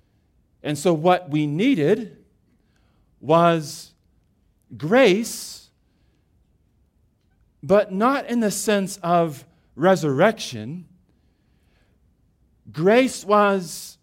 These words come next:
an enabler. Okay? So Michael Reeves, scholar of the Reformation, says, uh,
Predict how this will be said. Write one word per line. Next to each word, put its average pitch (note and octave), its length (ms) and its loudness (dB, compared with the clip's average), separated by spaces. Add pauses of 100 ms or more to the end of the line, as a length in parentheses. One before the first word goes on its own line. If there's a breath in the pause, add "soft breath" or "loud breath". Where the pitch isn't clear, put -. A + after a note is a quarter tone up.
(380)
an D#3+ 100 -2
enabler. D3+ 640 2 (2250)
Okay? C#3 180 -12 (840)
So A#2+ 120 -12
Michael D3 300 0
Reeves, C#3+ 360 -2
scholar D3 340 -2
of C#3 60 -2
the C3+ 60 -4
Reformation, C#3 460 -4
says, C3 360 0 (460 soft breath)
uh, B2 220 0